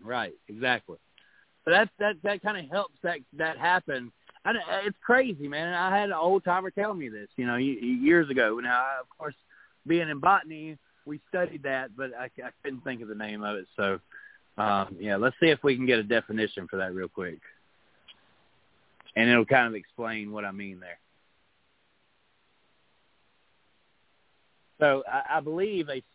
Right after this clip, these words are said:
farmer is the <laughs> one that actually, uh, told, uh,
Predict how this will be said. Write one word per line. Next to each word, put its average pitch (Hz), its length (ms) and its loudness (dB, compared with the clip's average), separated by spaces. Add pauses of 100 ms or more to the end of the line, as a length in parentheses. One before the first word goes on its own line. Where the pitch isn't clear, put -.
farmer 139 640 -4
is 117 100 -12 (120)
the 208 80 4
<laughs> - 0 -
one 175 340 2
that 156 120 0
actually, 135 720 -2
uh, 110 320 -2 (600)
told, 139 240 4 (180)
uh, 113 280 -2